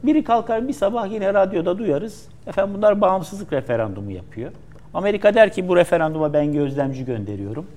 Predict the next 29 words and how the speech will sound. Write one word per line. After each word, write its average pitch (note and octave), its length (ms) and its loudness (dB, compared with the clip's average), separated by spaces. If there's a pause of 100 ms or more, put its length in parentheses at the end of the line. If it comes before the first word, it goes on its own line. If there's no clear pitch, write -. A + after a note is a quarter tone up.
(380)
Benim E3 320 0
denetimimde A#2 580 -4
yapılacak G2 480 -12 (120)
bu F#2+ 40 -8
referandum. F#2 540 -12 (440)
Avrupa G#3 340 2
Birliği B3+ 220 -2
ben D4+ 200 4
de F#3+ 80 4
gönderiyorum," G#2+ 720 -2
der. - 260 -12 (1120)
E C#3+ 60 -2
ne F3 40 2
yapacaksın? A3 400 2
Amerikalı F3 440 -2
gözlemcisini D3+ 680 -4
göndermiş. F3 640 -4
Avrupa D3 360 0
Birliği C#3 240 -2
göndermiş. C#3+ 640 -2 (580)
Yaptık A#3 380 2
referandum. D3 380 4
Biz F4+ 80 6
de G4 100 4
tanıdık D#4 400 4
bunu C3 180 0
dedi. F2+ 180 -10 (1000)
Ne D4+ 80 4
yapacaksın? A3+ 560 0